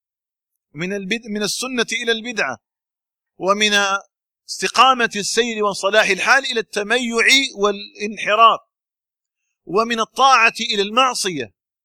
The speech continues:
هذا كله انحراف، وهذه انك-، انتكاسة تعرض، أحسن الله إليكم، للناس،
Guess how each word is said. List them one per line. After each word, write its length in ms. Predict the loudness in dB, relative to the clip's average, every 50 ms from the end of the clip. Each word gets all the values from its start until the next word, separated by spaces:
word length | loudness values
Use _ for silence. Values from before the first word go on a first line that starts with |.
| _ _ _ _
هذا 240 | -8 -8 -4 -4 -4
كله 420 | -4 -4 -4 -4 -2 -2 -2 -2
انحراف، 460 | -2 -4 -4 -2 0 2 2 2 2 0 -4
وهذه 520 | -8 -6 -4 -2 -2 -2 -4 -4 -6 -6
انك-، 280 | -8 -10 -12 -14 -16 -18
انتكاسة 580 | -14 -14 -14 -6 -2 -2 -2 -2 -2 -6 -8 -8 _ _ _ _ _ _ _ _ _ _ _
تعرض، 580 | 0 2 2 4 4 2 0 0 -2 -2 -2 -2
أحسن 260 | -2 -4 -4 -6 -6
الله 460 | -8 -8 -6 -2 0 0 2 0 0
إليكم، 400 | -2 -2 -2 -2 -2 -4 -6 -8
للناس، 960 | -6 -6 -6 -6 -6 -6 -8 -8 -8 -8 -6 -4 -2 -2 -2 -4 -6 -12 -14